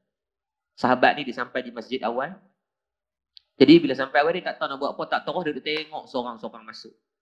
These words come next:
Seorang sahabat pakcik ni turun daripada kenderaan, umur tujuh puluh tahun lebih, tua lah. Turun daripada kereta ni, di tangan pakcik ni pegang cebok. Pelik lah main masjid bawa cebok, main surau bawa cebok ni orang tak buat. Sebab kita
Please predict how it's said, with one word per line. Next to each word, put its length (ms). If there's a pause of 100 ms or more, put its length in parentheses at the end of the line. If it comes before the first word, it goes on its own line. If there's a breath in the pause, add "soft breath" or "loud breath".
Seorang 400
sahabat 400
pakcik 360
ni 120
turun 280
daripada 280
kenderaan, 360 (120)
umur 240
tujuh 240
puluh 240
tahun 160
lebih, 240
tua 320
lah. 60 (960)
Turun 320
daripada 320
kereta 400
ni, 80
di 160
tangan 320
pakcik 240
ni 80
pegang 240
cebok. 320 (1500)
Pelik 420
lah 80
main 220
masjid 320
bawa 180
cebok, 400
main 140
surau 180
bawa 160
cebok 380
ni 80
orang 180
tak 220
buat. 180
Sebab 140
kita 160